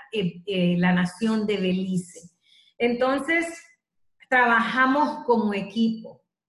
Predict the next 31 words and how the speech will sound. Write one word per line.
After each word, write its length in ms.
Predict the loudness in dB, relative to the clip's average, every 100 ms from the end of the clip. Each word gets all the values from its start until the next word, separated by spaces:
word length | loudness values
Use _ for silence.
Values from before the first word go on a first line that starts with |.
| _
¿verdad? 480 | -6 -2 -2 -2 -4
Toda 240 | -4 -2
Centroamérica 1040 | -4 -4 -2 0 0 0 0 0 -2 -2 0
y 120 | -2
compartimos 720 | -2 -2 0 -2 -2 -4 -4 -4
recursos, 680 | -6 -6 -6 -6 -6 -4
materiales. 1200 | -4 -4 -4 -6 -6 -2 0 -2 -6 -10 -20 _ _ _ _ _ _ _ -6
Y 540 | -2 -2 -4 -10 _ _ _
es 240 | 0 0
importante, 1080 | -2 -4 -2 -2 0 0 0 0 -2 -8 _
¿verdad? 460 | -4 -2 0 -2 -4 -12 -8
Eh, 300 | -4 -4 -4 -2
este 280 | 0 0 0
tiempo 400 | 2 2 2 0
de 80 | 2
intercesión. 840 | 2 0 -6 -10 -10 -14 -16 -20 _ -4
Después 400 | -2 0 -2 -2
de 80 |
esos 220 | -2 -2 -2
diez 160 | -2
y 160 | -2 -4
qui-, 140 | -4
o 160 | -4 -2
quince 320 | -4 -2 0
minutos, 600 | 2 2 0 -2 -6 -8
que 100 | -4
vamos 400 | -2 -2 -2 -2
a 60 | -2
hacerlo 380 | -2 -4 -2 -2
más 260 | -2 -4
específico 760 | -4 -4 -4 -6 -8 -8 -6